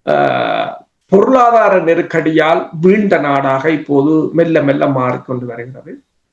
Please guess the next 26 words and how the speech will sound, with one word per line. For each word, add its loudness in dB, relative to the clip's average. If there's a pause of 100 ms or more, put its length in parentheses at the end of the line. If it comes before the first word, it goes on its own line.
(260)
அவர்களுடைய 2
மொத்த 0
ஜி -2
டி -2
பியை 2
விட 2
அவர்களுடைய 0
கடன் 0
சுமை 0
நூற்றி 2
பதிமூன்று 0
வீதம் 2
அதிகரித்திருக்கிறது -4
என்றும் -14 (360)
ஒப்பிடும் 0
போது -6 (380)
அது, 2
அ, 4
எதிர்வரும் 2
முப்பதாம் 2
ஆண்டு 2
நூற்றி 0
இருபத்தைந்து 2
வீதமாக 2
அதிகரிக்கும் -2
என்றும் -4